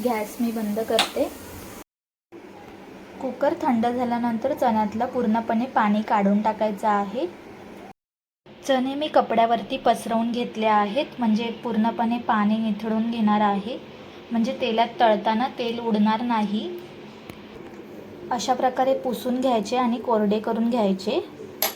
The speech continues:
चणा बघा अशा प्रकारे अख्खा राहिला पाहिजे. आता आपण पीठ घालूयात.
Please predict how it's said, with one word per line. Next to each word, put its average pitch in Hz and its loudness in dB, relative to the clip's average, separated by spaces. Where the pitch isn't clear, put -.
चणा 254 4
बघा 247 2
अशा 233 -2
प्रकारे 240 0
अख्खा 240 0
राहिला 214 2
पाहिजे. 196 0
आता 220 -2
आपण 240 0
पीठ 240 -4
घालूयात. 214 2